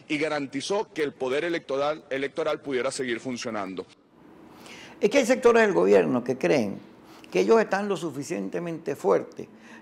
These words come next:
Speaker 2: que pueden mandar a la oposición para la calle, reprimirla y vencerla. No lo sé. Ellos tienen la Fuerza Armada, los colectivos, la violencia como argumento.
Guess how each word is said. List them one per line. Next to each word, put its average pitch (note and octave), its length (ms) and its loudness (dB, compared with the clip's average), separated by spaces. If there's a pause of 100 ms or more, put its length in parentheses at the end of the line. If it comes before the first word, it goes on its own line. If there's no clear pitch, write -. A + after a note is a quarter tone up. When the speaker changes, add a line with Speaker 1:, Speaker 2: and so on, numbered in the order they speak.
Speaker 2:
que E3+ 140 0
pueden A3 340 4
mandar F#3+ 500 2
a G3+ 60 6
la E3+ 140 6
oposición B2+ 540 -2
para C#3+ 200 2
la C3 160 4
calle, D#3+ 440 4 (600)
reprimirla D#3+ 680 0
y G3 60 4
vencerla. B2+ 680 2 (2000)
No A2+ 180 -6
lo A2 140 -2
sé. D#3+ 320 -2 (960)
Ellos A#2+ 200 -4
tienen C#3+ 220 0
la C3 100 0
Fuerza B2+ 300 -4
Armada, C#3+ 460 2
los A#2+ 120 -8
colectivos, A#2+ 720 -4
la C3+ 140 0
violencia C#3+ 680 2
como A2+ 200 -10
argumento. A#2 580 -10